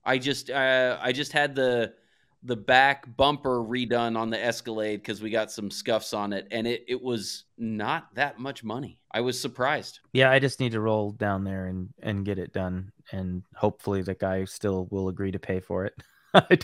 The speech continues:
Speaker 2: don't know.
Speaker 1: Oh, yeah, that's, that
Speaker 2: It's
Speaker 1: has
Speaker 2: been a
Speaker 1: been a
Speaker 2: while.
Speaker 1: while. <laughs>
Speaker 2: It's been a while.
Speaker 1: Gotta strike when the iron's hot there.
Speaker 2: Yeah, well,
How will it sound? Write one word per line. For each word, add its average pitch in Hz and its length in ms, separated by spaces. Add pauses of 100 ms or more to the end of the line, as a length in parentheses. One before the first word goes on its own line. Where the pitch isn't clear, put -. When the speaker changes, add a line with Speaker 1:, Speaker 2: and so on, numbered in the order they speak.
Speaker 2:
don't 160 200
know. 135 380
Speaker 1:
Oh, 117 380
yeah, 110 360
that's, - 480 (180)
that 123 160
Speaker 2:
It's 127 80
Speaker 1:
has 135 180
Speaker 2:
been - 20
a - 100
Speaker 1:
been 139 60
a 123 60
Speaker 2:
while. 95 400
Speaker 1:
while. 170 300
<laughs> - 80
Speaker 2:
It's 143 120
been 175 120
a 143 100
while. 104 320 (160)
Speaker 1:
Gotta 135 180
strike 127 360
when 123 100
the 120 100
iron's 107 280
hot 101 280
there. 82 240 (220)
Speaker 2:
Yeah, 131 280 (340)
well, 113 340